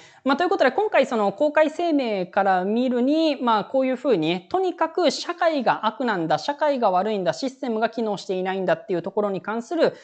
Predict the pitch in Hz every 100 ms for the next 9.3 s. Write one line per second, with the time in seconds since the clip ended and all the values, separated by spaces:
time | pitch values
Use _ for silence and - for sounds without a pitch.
0 | - _ - 202 185 170 151 _ _ _
1 | _ _ _ - 247 330 330 - - -
2 | 226 226 285 269 196 175 175 - 175 285
3 | 302 180 170 240 233 226 226 220 - 226
4 | 208 220 262 247 175 170 160 - 190 190
5 | 185 196 160 - - 139 139 160 151 170
6 | 170 165 143 143 143 165 156 156 143 151
7 | - 156 147 151 180 202 196 170 170 170
8 | 165 160 156 143 147 143 147 139 151 139
9 | 247 247